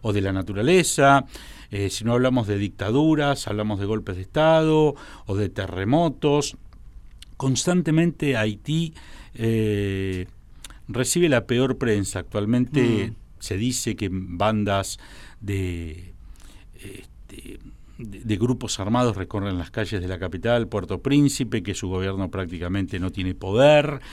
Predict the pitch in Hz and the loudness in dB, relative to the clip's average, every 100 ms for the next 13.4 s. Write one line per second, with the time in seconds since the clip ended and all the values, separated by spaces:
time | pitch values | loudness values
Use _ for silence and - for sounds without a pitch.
0 | - 143 131 120 101 101 98 117 - 104 | -8 -4 -2 -2 -4 -4 -4 -4 -4 -2
1 | 95 95 90 - 156 147 135 120 113 - | -2 -4 -6 -6 -4 0 2 2 0 -12
2 | - - - 131 139 143 190 - - 139 | -18 -12 -2 2 4 4 4 2 0 -2
3 | 143 - 147 156 135 120 113 104 123 156 | -4 0 0 0 -2 0 0 -2 0 4
4 | 151 120 117 143 - - - - 95 104 | 4 4 2 0 -6 -16 -10 -6 -2 2
5 | 123 139 127 143 - - 131 127 98 - | 4 6 6 4 2 0 2 2 -2 -2
6 | 107 165 180 123 107 107 107 - - - | 2 4 4 4 2 -2 -2 -4 -14 -18
7 | - - - 101 - 101 117 123 123 - | -12 -8 -4 -4 -4 0 2 4 2 2
8 | 123 117 - - - - 95 - 101 120 | 0 0 -4 -14 -8 -6 -4 -4 -2 0
9 | 156 139 110 92 101 113 90 90 95 120 | 4 2 2 -4 -6 -4 -6 -6 -4 -6
10 | - 104 190 202 113 95 101 131 113 104 | -4 2 6 6 6 0 0 0 0 0
11 | 113 107 95 - 101 104 95 98 - 131 | 0 0 -2 -2 -4 -4 -4 -6 -6 -6
12 | 113 107 107 98 90 - - 117 95 120 | -6 -8 -6 -4 -4 -4 -4 -2 0 0
13 | 185 156 139 | 2 2 2